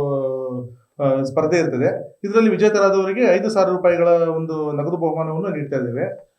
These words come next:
ಇದು ಕರ್ನಾಟಕ association of ಬಾಡಿ ಬಿಲ್ಡರ್ಸ್ under ಅಲ್ಲಿ ನಡೀತಿದೆ. ಶಿವಮೊಗ್ಗ ಜಿಲ್ಲಾ ದೇಹದಾಢ್ಯ ಸಂಸ್ಥೆ ಅಸೋಸಿಯೇಟ್ ಆಗಿರ್ತದೆ.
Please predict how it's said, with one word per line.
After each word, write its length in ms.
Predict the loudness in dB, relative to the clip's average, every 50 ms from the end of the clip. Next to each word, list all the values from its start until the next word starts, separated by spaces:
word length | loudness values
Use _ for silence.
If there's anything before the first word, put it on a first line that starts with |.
| _ _ -8
ಇದು 280 | -4 0 0 0 2 2
ಕರ್ನಾಟಕ 400 | 0 2 4 4 2 2 2 2 2 2
association 580 | 2 0 0 0 0 0 -2 -2 -2 -2 -2 0
of 100 | 0 2
ಬಾಡಿ 160 | 2 4 2
ಬಿಲ್ಡರ್ಸ್ 380 | 2 2 2 2 0 0 0 0 0 2 2 2 2 2 2 0 0 -4 -10 -14 _ _ 2
under 160 | 6 6 6
ಅಲ್ಲಿ 180 | 6 6 2 0
ನಡೀತಿದೆ. 600 | 0 -2 -2 -2 0 0 0 -2 -2 -6 -12 -14 -8 -4
ಶಿವಮೊಗ್ಗ 500 | 0 2 2 2 4 4 4 4 4 4
ಜಿಲ್ಲಾ 260 | 2 2 4 4 4
ದೇಹದಾಢ್ಯ 480 | 4 4 2 4 4 4 4 4 2
ಸಂಸ್ಥೆ 580 | 0 0 -2 -2 -2 -2 -2 0 0 0 0 2
ಅಸೋಸಿಯೇಟ್ 480 | 2 2 0 -2 -2 -4 -4 -2 0 0
ಆಗಿರ್ತದೆ. 760 | 0 0 -2 -4 -8 -6 -4 -2 -2 -2 -4 -8 -14 _ _